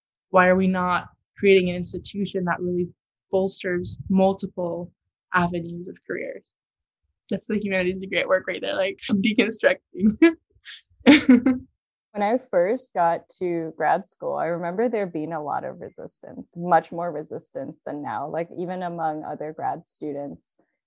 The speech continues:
Speaker 2: in older cohorts, they were just like, you know, "Why would I get a P H D if I wanted to do anything other than teaching?" It was almost, like, ridiculous to pose the question, "Can you go into a different path with a P H D?"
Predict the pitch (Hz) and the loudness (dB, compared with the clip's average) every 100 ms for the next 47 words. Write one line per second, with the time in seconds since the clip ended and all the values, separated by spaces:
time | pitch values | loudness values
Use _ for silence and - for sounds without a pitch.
0 | _ 170 160 147 - 156 156 160 156 - | _ -2 0 -2 -4 -6 -4 -8 -8 -12
1 | - - - 87 160 _ 160 165 180 175 | -14 -10 -10 -10 -10 _ -6 -6 -8 -6
2 | 160 156 147 - _ _ _ _ _ _ | -4 -2 -4 -12 _ _ _ _ _ _
3 | 185 190 156 156 151 - 95 156 175 180 | -4 0 0 0 -4 -10 -14 -16 0 4
4 | 175 196 185 190 175 160 151 147 147 151 | 6 4 0 -2 0 0 -2 -4 -6 -10
5 | - _ 170 165 170 _ 165 151 151 - | -12 _ -2 0 -4 _ -6 -6 -10 -18
6 | _ 226 220 175 175 170 147 143 143 143 | _ 0 4 4 4 0 -4 -6 -8 -10
7 | - 147 151 135 131 156 117 - - 135 | -10 -8 -6 -6 -8 -12 -14 -10 -10 -10
8 | 107 82 - - - - - - - 180 | -12 -12 -14 -18 -20 -16 -14 -12 2 4
9 | 185 180 170 190 165 151 - 160 160 - | 6 6 4 0 -4 -6 -8 -8 -8 -8
10 | 147 156 - 170 - 131 175 - - - | -8 -8 -12 -20 -8 -8 -8 -14 -14 -10
11 | 180 - - - - 190 _ _ - 175 | -10 -12 -12 -12 -12 -16 _ _ 0 2
12 | 170 156 151 147 147 - _ - 151 147 | 4 0 -2 -6 -8 -12 _ 4 4 4
13 | 143 151 180 143 147 - 101 _ - 113 | -4 -8 -6 -6 -8 -12 -16 _ -8 -6
14 | 170 - - - - 71 - - - 73 | -6 -8 -10 -10 -12 -12 -14 -18 -16 -14
15 | - | -14